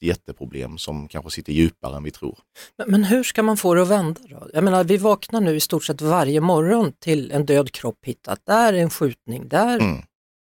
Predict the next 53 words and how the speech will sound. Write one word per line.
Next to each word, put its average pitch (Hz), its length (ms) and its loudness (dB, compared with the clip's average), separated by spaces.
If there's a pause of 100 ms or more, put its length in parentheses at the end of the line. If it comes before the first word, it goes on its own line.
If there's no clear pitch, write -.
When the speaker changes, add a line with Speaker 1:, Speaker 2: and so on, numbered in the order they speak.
Speaker 1:
Och 95 80 0
det 92 60 2
är 92 40 4
ju 90 80 0
knappt 92 280 -4
så 95 100 0
att - 100 -2
man 87 160 2
reagerar 85 480 2
längre 73 300 -2
och 76 100 -4
det 78 60 2
är 76 60 2
ganska 80 260 -4
skrämmande 67 560 -4
och 71 80 -2
det 78 80 2
är 80 40 4
väl 80 140 2
oftast - 420 -4
det 82 100 2
man 80 160 0
hör 67 220 -2
också. 71 280 -6
Oj, 85 260 2
var 82 160 0
det 85 60 2
en 82 100 0
skjutning 85 360 -2
idag 82 220 0
också? 73 280 -4
Det, 73 220 -2
det 71 160 -14
la 76 160 0
jag 80 100 0
inte 80 100 -10
ens 73 120 -10
märke 80 320 -10
till. 64 180 -12 (180)
Speaker 2:
Mm. 135 140 -14 (340)
Speaker 1:
Det 82 80 0
är 82 40 4
ju 82 360 2
skrämmande 69 520 -2
att - 100 -8
vi 76 40 -2
har 67 80 -4
kommit 71 300 -6
så 82 140 -2
långt. 69 280 -4
Nej, 107 160 0
men 120 120 0
det, 113 140 2